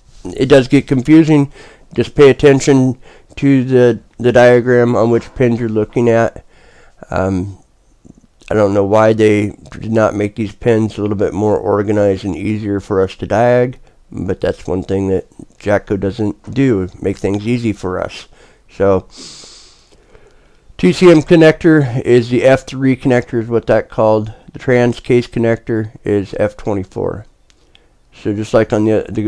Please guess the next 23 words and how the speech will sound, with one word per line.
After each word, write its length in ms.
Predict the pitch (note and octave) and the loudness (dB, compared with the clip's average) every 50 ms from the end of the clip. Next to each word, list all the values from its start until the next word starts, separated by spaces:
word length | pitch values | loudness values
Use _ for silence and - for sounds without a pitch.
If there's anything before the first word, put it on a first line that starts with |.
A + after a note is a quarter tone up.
| F2 F2+ | -4 -4
the 140 | F#2 G2+ F#2+ | -6 -6 -4
page 300 | - B2+ A#2 A2+ A#2+ A#2 | 0 0 0 0 0 -4
before, 580 | A2 G#2 - - A2+ A#2 A#2+ A#2+ A#2+ A#2+ - - | -6 -6 -4 -4 0 2 2 2 2 0 -4 -10
we 140 | - - G#2+ | -10 -6 -4
have 160 | G#2 G2 F#2 | -4 -4 -4
trans 360 | - - A#2 A2+ A#2 A2+ G#2 - | -4 -4 -2 -2 -2 -2 -4 -6
pin 260 | - C3 C3 B2+ B2+ | -4 -2 -2 0 0
number 440 | C3 C3 B2+ B2 B2+ B2+ B2+ B2 - _ _ _ - - | 0 -2 -2 -2 -2 -4 -4 -6 -10 _ _ _ -10 -6
on 200 | - - G#2+ G2+ | -4 -2 -2 0
the 60 | G2+ | 0
left, 460 | A2+ B2+ C#3+ D3 C#3 - - - - _ _ _ _ _ _ _ _ _ _ - | 2 2 2 0 -2 -6 -14 -20 -20 _ _ _ _ _ _ _ _ _ _ -16
the 80 | - - | -14 -10
T 200 | - - B2 A#2 | -4 -4 -4 -4
C 220 | - - B2+ A#2+ | -2 -2 0 0
M 120 | A#2 A2+ A2+ | 0 0 0
pin 240 | - C3+ B2 A#2 | -2 -2 -2 0
number, 400 | A#2+ A#2 A2 G#2+ A2 A2 A2 A2 - _ _ _ _ _ | 0 -2 -2 -4 -4 -6 -6 -8 -10 _ _ _ _ _
and 140 | - - G2+ | -8 -4 -2
then 160 | G2+ G2+ G2+ | -2 0 -2
the 80 | F#2+ F2+ | -2 -4
circuit 420 | - - F#2 F#2 F#2+ - - - | -4 -6 -8 -8 -6 -8 -10 -8
we're 80 | - E2+ | -8 -10
testing. 540 | - - A2 F#2 F#2+ - - - - - | -6 -4 -4 -4 -4 -6 -10 -14 -14 -14